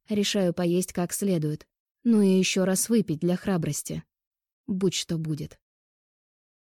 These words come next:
Пока ем салат, решаю бутылку с вином поближе рассмотреть. Кстати, опьянения уже не чувствую, и это очень странно.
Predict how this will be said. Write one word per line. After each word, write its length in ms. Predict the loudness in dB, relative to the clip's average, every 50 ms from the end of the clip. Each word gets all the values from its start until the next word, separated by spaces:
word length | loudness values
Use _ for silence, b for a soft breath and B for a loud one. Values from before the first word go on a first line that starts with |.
| _ _ -8
Пока 200 | -6 -4 0 0
ем 280 | 2 4 4 4 2
салат, 360 | 2 2 0 0 0 0 0 0
решаю 380 | -2 -2 0 0 0 0 0
бутылку 420 | 0 -2 0 0 -2 -2 -2 -4 -6
с 100 | -2 0
вином 280 | 0 2 2 2 2
поближе 420 | 0 0 0 0 0 0 0 -2 -4
рассмотреть. 580 | -4 -2 -2 -2 -2 -2 -2 -4 -4 -6 -12 _ _ _ _ _ _ _
Кстати, 400 | -12 -8 -4 -2 -2 -2 0 -2
опьянения 560 | -4 -2 2 2 4 4 6 6 4 4 4
уже 200 | 4 2 4 4
не 160 | 4 4 2
чувствую, 520 | 2 0 -2 -4 -4 -2 -4 -2 -2 -2 -4 B B B B B B
и 100 | -2 0
это 220 | 0 0 2 2 0
очень 260 | 0 0 0 0 0
странно. 540 | 0 0 -2 0 0 2 2 0 0 -2